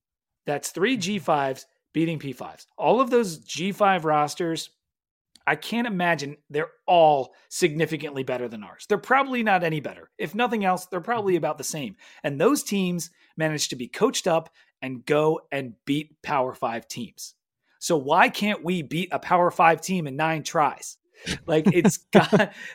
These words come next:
Speaker 1: there's got to be a, an in-between here. It's not just the talent. And we, you can,
Speaker 2: Yeah.
Speaker 1: I've, I've been having this fight for three days on Twitter with, not fight even, 'cause Shelton Moss, I respect his opinion. And, and he's like, "Dude, we are just, the,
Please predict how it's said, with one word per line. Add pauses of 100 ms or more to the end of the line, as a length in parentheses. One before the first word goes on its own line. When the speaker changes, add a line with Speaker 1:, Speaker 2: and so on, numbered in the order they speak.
Speaker 1:
there's
got
to
be
a,
an
in-between
here.
It's
not
just
the
talent.
And
we, (640)
you
can, (520)
Speaker 2:
Yeah.
Speaker 1:
I've, (240)
I've
been
having
this
fight
for
three
days
on
Twitter
with, (320)
not
fight
even,
'cause
Shelton
Moss,
I
respect
his
opinion.
And, (400)
and
he's
like,
"Dude,
we
are
just, (460)
the,